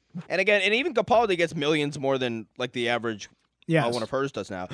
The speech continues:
Speaker 1: Again, she started well, but they, they fell off a cliff. So it doesn't
Speaker 2: Yes.
Speaker 1: matter if you start well, if your,
Speaker 2: Right.
Speaker 1: if your ratings
Speaker 2: Well,
Speaker 1: fall
Speaker 2: because
Speaker 1: off a
Speaker 2: we,
Speaker 1: cliff.
Speaker 2: 'cause, 'cause who, who fans, and there's, there's a lot of memes about this, about, you know, like, "Hate the new Doctor.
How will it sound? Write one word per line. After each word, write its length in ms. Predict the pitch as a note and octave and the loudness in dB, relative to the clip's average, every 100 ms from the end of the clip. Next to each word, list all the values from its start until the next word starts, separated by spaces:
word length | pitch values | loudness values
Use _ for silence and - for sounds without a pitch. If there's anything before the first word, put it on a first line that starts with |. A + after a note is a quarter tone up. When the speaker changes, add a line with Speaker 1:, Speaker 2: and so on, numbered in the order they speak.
| A3+ | -6
Speaker 1:
Again, 180 | - F3+ | 0 0
she 160 | F#3+ C#4 | 2 0
started 400 | - - G3+ C#3 | 4 6 6 4
well, 220 | A#2 B2 | 2 2
but 140 | B2+ B2+ | 2 -4
they, 100 | B2 | -8
they 260 | - C#3 | -4 -2
fell 120 | B2+ | 2
off 100 | D3+ A#2+ | 2 2
a 60 | |
cliff. 320 | - D3+ - - | -2 -2 -2 0
So 100 | F#3 | 2
it 40 | D3+ | 2
doesn't 100 | A2+ | 2
Speaker 2:
Yes. 0 | |
Speaker 1:
matter 200 | D3+ E3 | 2 2
if 80 | C3+ | 2
you 80 | A2 | -6
start 280 | - B2 F#2+ | -6 -4 -4
well, 180 | G2 | -8
if 100 | G2+ | -4
your, 80 | F3+ | 0
Speaker 2:
Right. 140 | D#3+ A#2+ | 0 -2
Speaker 1:
if 120 | A2+ A#2 | -8 -8
your 80 | A2+ | -6
ratings 180 | A2 | -2
Speaker 2:
Well, 80 | A3+ | 0
Speaker 1:
fall 140 | B3 A3+ | 2 2
Speaker 2:
because 160 | A#3+ | 0
Speaker 1:
off 40 | G3 | 2
a 20 | |
Speaker 2:
we, 160 | B3 C4 | 2 0
Speaker 1:
cliff. 120 | - | 0
Speaker 2:
'cause, 200 | A#3 E3+ - - | -2 -2 -14 -10
'cause 220 | - B3+ | -6 -4
who, 120 | B3+ - | -6 -6
who 160 | F3 E4+ | -4 -4
fans, 400 | - D#4+ C#4+ C4 - | -2 0 0 0 -2
and 100 | A#3 | 2
there's, 240 | B3 A3 | 2 2
there's 200 | - B3+ | 2 2
a 60 | A#3+ | 4
lot 180 | A#3+ G#3 | 4 2
of 60 | |
memes 240 | F3 E3 D3+ | 2 2 2
about 240 | D3 C#3+ | 0 -2
this, 180 | D3 C#3 | -4 -6
about, 260 | D3 C#3+ C#3+ | -6 -6 -4
you 100 | D3 | -2
know, 120 | C#3 | 0
like, 260 | C#3+ C#3 - - _ _ - | 0 0 -6 -20 _ _ 0
"Hate 260 | F#3+ A#3 A3 | 2 2 2
the 60 | |
new 140 | G#3+ A#3+ | 4 4
Doctor. 720 | B3+ C#4 - E3+ B2+ A#2+ | 4 2 0 0 0 -4